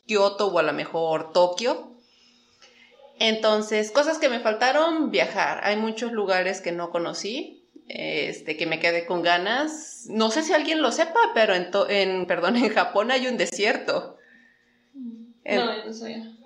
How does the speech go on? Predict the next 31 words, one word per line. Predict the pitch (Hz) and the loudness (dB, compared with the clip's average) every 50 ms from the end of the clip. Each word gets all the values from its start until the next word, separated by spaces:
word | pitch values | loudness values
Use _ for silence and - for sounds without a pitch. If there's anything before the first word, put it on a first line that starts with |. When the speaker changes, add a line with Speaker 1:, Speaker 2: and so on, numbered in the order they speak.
| - - - - _ - - - - - | -20 -20 -20 -20 _ -20 -20 -20 -14 -6
Speaker 1:
Entonces, | - 202 196 196 - - 190 196 190 196 - 214 214 214 - 240 | -2 -2 -2 -2 0 0 0 0 0 2 2 2 2 2 2 2
era | 220 226 | 2 4
uno | 247 254 247 | 2 2 2
de | 240 220 | 4 4
los | 202 220 | 2 2
lugares | 214 202 196 202 208 220 220 | 2 2 2 2 2 0 0
que | - - | -2 -2
me | 190 185 175 175 160 160 156 151 151 151 156 | 0 0 0 0 0 0 0 0 0 -2 -2
hubiera | 165 165 185 202 202 220 214 | -2 0 0 2 2 2 2
gustado | 202 196 196 - 208 190 185 190 | 0 0 0 2 2 2 2 0
visitar | 175 170 175 190 175 - 175 170 | -2 -2 -4 -4 -2 0 0 0
estando | 180 175 175 170 160 165 170 | 0 0 -2 -4 -2 0 0
allá. | 170 170 208 220 233 247 262 | 0 2 2 4 4 4 2
A | 240 208 | 2 2
lo | 175 160 | 0 -2
mejor | 160 156 - 175 160 | -2 -2 -2 -2 -2
en | 160 156 | -2 -2
el | 147 156 | -4 -4
futuro | - 175 170 - 165 151 151 160 | -4 -6 -6 -4 -4 -4 -4 -4
se | 165 165 | -6 -6
puede. | - - 160 175 196 226 269 302 311 311 - - - _ _ _ _ _ - - - - - _ _ - - - | -4 -2 -2 0 0 0 0 -2 -2 -4 -8 -14 -18 _ _ _ _ _ -20 -20 -20 -20 -20 _ _ -20 -10 -4
Eh, | - 185 175 165 160 160 156 147 | -2 0 0 2 2 2 0 0
tampoco | - 196 196 202 214 208 208 - 220 | 0 -2 0 2 2 2 2 2 0
fui | 214 - 226 226 214 214 | 0 -2 -4 -2 0 0
a | 208 202 | 2 2
la | 196 190 180 175 180 175 175 170 - - | 2 2 4 4 4 4 4 4 2 2
isla | 196 208 214 208 202 202 | 0 0 0 0 0 2
del | 185 175 170 180 | 2 0 0 2
norte, | 190 202 220 220 220 - 254 277 311 339 320 | 2 2 2 0 0 -2 0 0 0 0 -2
a | 226 185 170 160 160 156 151 151 156 - - - - - - | -2 -2 -2 -2 -2 -2 -2 -2 -2 -2 -2 -4 -4 -6 -8
Hokkaido, | 170 - - 180 185 196 208 220 254 330 392 - - - _ | -8 -4 0 2 2 2 2 2 0 0 -2 -4 -10 -18 _